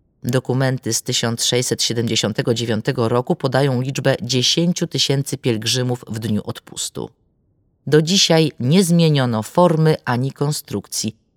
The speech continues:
chociaż kościół był dwukrotnie remontowany,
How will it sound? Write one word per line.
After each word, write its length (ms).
chociaż 320
kościół 420
był 200
dwukrotnie 580
remontowany, 760